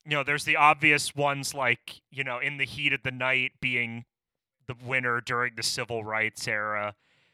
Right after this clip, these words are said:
and things like that, where everything kind of coalesces together, or the era of big epics winning in the fifties, like Ben-Hur and stuff like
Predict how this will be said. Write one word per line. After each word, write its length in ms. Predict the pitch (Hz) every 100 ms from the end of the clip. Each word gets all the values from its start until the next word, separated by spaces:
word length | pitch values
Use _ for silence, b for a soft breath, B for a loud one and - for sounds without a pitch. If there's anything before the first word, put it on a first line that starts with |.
| b b -
and 340 | 107 101 107
things 360 | - 120 113 120
like 200 | 113 -
that, 260 | 113 104
where 180 | 110 110
everything 420 | 110 113 120 123
kind 220 | 117 131 113
of 100 | 110
coalesces 800 | - 123 120 113 113 - 110 -
together, 680 | 113 107 110 107 110 107 - b b b b
or 340 | 127 123 117 117
the 160 | 135
era 300 | 139 139 135
of 180 | 127 117
big 280 | - 139 135
epics 560 | 127 123 - 127 - -
winning 380 | 123 127 123 117
in 120 | 107
the 80 | 101
fifties, 680 | - 120 - 127 123 117
like 240 | 120 107 -
Ben-Hur 560 | 117 110 104 113 107
and 80 | 107
stuff 360 | - - 110 -
like 220 | 113 104